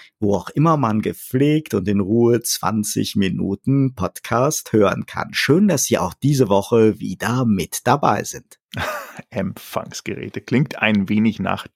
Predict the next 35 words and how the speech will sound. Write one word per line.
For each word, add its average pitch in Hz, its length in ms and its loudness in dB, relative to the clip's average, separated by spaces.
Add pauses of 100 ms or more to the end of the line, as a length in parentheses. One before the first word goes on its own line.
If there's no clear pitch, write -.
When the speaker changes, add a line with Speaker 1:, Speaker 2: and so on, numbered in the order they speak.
(120)
Speaker 2:
Dampfradio, 95 840 -2
dem - 240 -10
guten 98 440 -10
alten. 101 380 -10 (560)
Neudeutsch 196 420 4
müsste 208 220 0
das 170 160 -4
ja 120 120 0
eher 135 360 -2
Smart - 680 -10
Device - 500 -20 (100)
heißen. - 360 -20 (200)
Speaker 1:
Wohl 139 440 4
wahr, 110 280 4
aber 104 280 2
egal 117 520 0
ob 104 120 0
am 107 160 0
Handy, 107 420 2
gesynkt 113 600 0
im 104 120 0
Autoradio, 101 760 0
über 101 200 0
das 101 200 -2
moderne 123 760 0
Dampfradio 107 720 0
Alexa 107 580 2
oder 98 260 2
stilvoll 110 1000 0
mit 104 200 0
YouTube 104 500 0
vor 101 160 2
dem 101 200 2
heimischen 101 460 2
Großbildfernseher, 104 1080 0